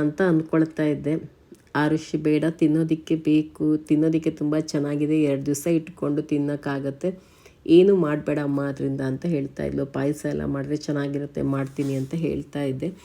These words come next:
ಅಕ್ಕ ತಂಗಿ ಇಬ್ರೂ ತಿನ್ನೋದಕ್ಕೆ ಚೆನ್ನಾಗಿರುತ್ತೆ, ಬೇರೆ ಏನು ತಿಂಡಿ ಮಾಡಬೇಡ ನೀನು ಅಂತ ಹೇಳಿದ್ರು. ಊರಿಂದ ತಂದಂಥ ಜಡೆ ಈರುಳ್ಳಿಯನ್ನು ನೋಡಿ ಇಲ್ಲಿ ಕಿಟಕಿ ಕಟ್ಟಿಟ್ಟಿದ್ದೀನಿ. ಈ ರೀತಿ ಕಟ್ಟಿಟ್ರೆ ತುಂಬ ಚೆನ್ನಾಗಿರುತ್ತೆ, ಒಂದು ವರ್ಷಗಳ ಕಾಲ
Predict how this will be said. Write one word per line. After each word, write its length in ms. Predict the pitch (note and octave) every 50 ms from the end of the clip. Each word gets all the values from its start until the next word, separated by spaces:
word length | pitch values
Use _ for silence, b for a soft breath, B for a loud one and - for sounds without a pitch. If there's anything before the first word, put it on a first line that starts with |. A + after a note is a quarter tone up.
| B B B B B B B - D3
ಅಕ್ಕ 120 | - - E3+ E3+ F3
ತಂಗಿ 220 | E3 E3 D#3+ D#3+ D#3 D3
ಇಬ್ರೂ 420 | D3 - - D#3+ E3 D#3 D#3+ F3 F3 E3+ -
ತಿನ್ನೋದಕ್ಕೆ 480 | D3+ C#3+ D3 D#3 D3+ D#3+ D#3 D#3 - D#3 D#3
ಚೆನ್ನಾಗಿರುತ್ತೆ, 600 | - D3 D3 C#3+ C#3 C#3 C#3+ C#3 C#3 C#3 - - E3 D#3+ D3+
ಬೇರೆ 160 | C#3+ C#3 D3 D3 D3
ಏನು 120 | D3 D#3+ F3 F3 -
ತಿಂಡಿ 220 | D#3+ D3 D3 D#3+ D#3 D#3 C#3+
ಮಾಡಬೇಡ 320 | C#3 C#3 D3 D3 C#3+ C#3+ D3 C#3+ C#3+
ನೀನು 160 | C#3 C3+ C#3+ C#3+ C#3
ಅಂತ 140 | C3+ - E3 E3+ E3+
ಹೇಳಿದ್ರು. 420 | C3+ C3+ C3+ C3+ C3 C3+ C3 D3+ G3 G#3 - b b b b b _ _ _ _ _ - G#3
ಊರಿಂದ 280 | A3+ B3 B3 A#3+ A#3 A#3 A3 A3+
ತಂದಂಥ 380 | G#3+ G#3 G3 F3+ F3+ F3 - G3+ G3+ F3+ D#3+
ಜಡೆ 200 | D#3+ E3 E3 F#3 F#3+
ಈರುಳ್ಳಿಯನ್ನು 460 | F#3 F3 E3 D#3+ E3 D#3 D#3 D#3 D#3 E3 E3
ನೋಡಿ 140 | D#3 D3 D3+ D3
ಇಲ್ಲಿ 120 | D3 D#3+ F3 F3
ಕಿಟಕಿ 300 | - E3 E3 - - G3+ G3 G3+ -
ಕಟ್ಟಿಟ್ಟಿದ್ದೀನಿ. 600 | F3 F3 - F3 E3+ F3 D#3+ C#3+ C#3+ D3 C#3+ C#3+ D3 D#3
ಈ 20 | D#3+ E3+
ರೀತಿ 220 | F#3 F3+ F3+ G3 F#3 F3+ -
ಕಟ್ಟಿಟ್ರೆ 480 | E3+ E3+ - - F#3 F#3 - - D#3 D#3+ D#3+ D#3+ -
ತುಂಬ 180 | E3+ E3+ F3 F#3+ G3 G3 -
ಚೆನ್ನಾಗಿರುತ್ತೆ, 640 | F3+ D#3+ D#3+ D#3+ E3 E3+ E3 E3+ D3 D#3 - - C3+ C#3+
ಒಂದು 140 | C#3+ C#3+ C#3+ D3
ವರ್ಷಗಳ 320 | C#3 - - E3 D3+ D#3 D3+ D#3 -
ಕಾಲ 120 | D3+ D3+